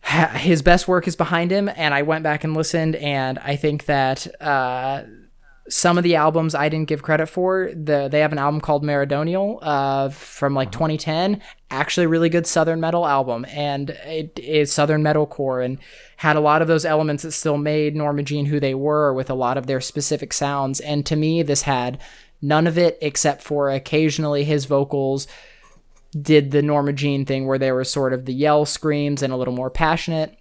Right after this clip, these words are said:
Speaker 1: And he's not a bad vocalist, but I don't think that this is, like,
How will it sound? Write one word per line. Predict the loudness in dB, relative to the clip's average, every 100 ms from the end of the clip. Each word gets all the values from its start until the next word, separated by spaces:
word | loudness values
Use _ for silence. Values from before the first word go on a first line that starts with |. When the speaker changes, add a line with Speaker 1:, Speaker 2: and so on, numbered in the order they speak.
| _
Speaker 1:
And | -4 2
he's | 2 4
not | 2 2
a |
bad | 2 0
vocalist, | 0 -2 -2 -2 -2 -8 _ -2
but | 0
I |
don't | 2 0
think | 0 -4
that | -4 -6 -2
this | -2 0
is, | -2 -4 -4
like, | -6